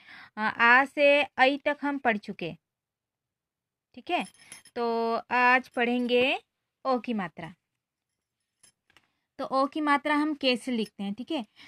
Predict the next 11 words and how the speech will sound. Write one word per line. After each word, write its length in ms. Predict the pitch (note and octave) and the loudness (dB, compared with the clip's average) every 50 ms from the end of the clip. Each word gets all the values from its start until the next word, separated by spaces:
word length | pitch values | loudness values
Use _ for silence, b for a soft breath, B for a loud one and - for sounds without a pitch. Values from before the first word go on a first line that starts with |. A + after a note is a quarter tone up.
| B _ | B _
तो 60 | - C4 | -6 -4
ये 200 | C4+ C4 C#4+ D4 | 0 2 2 4
है 60 | D4 | 6
आपका 440 | D4 C#4+ C#4 _ - C#4+ C#4+ C#4+ C#4 | 4 4 2 _ 0 2 4 4 4
अक्षर 720 | - - C4 C4 - - - - D4 C#4 C4+ C4+ C4+ C4+ - - | 2 -2 -8 -14 -14 -18 -16 -10 -6 -6 -4 -4 -6 -8 -6 -2
ओ 400 | B3 B3 A#3+ B3 B3+ C#4 E4 G#4+ - _ _ _ _ _ _ _ _ _ _ _ _ _ _ - | 0 0 2 2 2 2 0 -2 -4 _ _ _ _ _ _ _ _ _ _ _ _ _ _ -6
और 120 | B3 C4 | -4 -2
उसका 240 | C4+ C4 - - C4+ | -2 -2 -2 -2 0
मात्रा 400 | B3+ B3+ B3+ B3+ - - C#4 C4+ | 2 4 2 2 2 2 0 -2
चिन्ह 340 | C4+ - C4+ B3+ B3 B3 B3+ | -2 0 -2 0 0 0 0
है 300 | A#3+ A#3+ C#4 D4+ F4 F#4 | 0 0 0 0 -2 -4